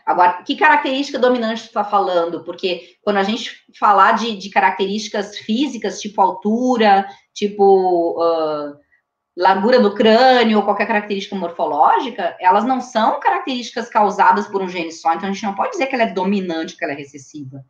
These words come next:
né? Mas eu, eu entendo o que tu tá dizendo, assim, ó, coi elevado causa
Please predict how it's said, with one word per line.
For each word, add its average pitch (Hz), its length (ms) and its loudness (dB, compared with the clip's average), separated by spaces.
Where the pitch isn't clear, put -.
né? 151 100 0
Mas 180 160 2
eu, 196 160 2
eu 202 160 6
entendo 254 360 0
o 403 60 2
que - 100 -14
tu - 40 -20
tá 277 120 2
dizendo, 147 380 -6
assim, 139 220 -12
ó, 120 60 -10
coi 214 360 4
elevado 180 800 2
causa 208 640 0